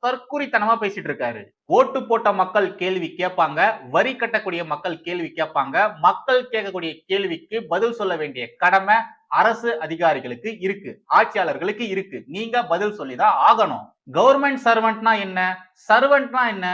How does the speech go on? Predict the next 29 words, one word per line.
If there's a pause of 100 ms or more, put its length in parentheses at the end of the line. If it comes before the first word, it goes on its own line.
(220)
அதுக்கான
மீனிங்
ஆச்சு
இந்த
ஆளுக்கு
தெரியுமா,
தெரியாதா? (280)
கேட்கிற (160)
கேள்விக்கு (120)
பதில்
சொல்ல (120)
வக்கு
இல்ல. (280)
ஆனா (140)
இந்த
ஆளு (160)
கேள்வி
கேட்கறவங்களை
பிடிச்சி
கடிச்சிட்டு
இருக்காரு. (380)
யோ
ஜெயரஞ்சா, (360)
இது (100)
இஸ்லாமிய
நாடு (100)
கிடையாது, (300)
இது
கம்யூனிஸ்ட்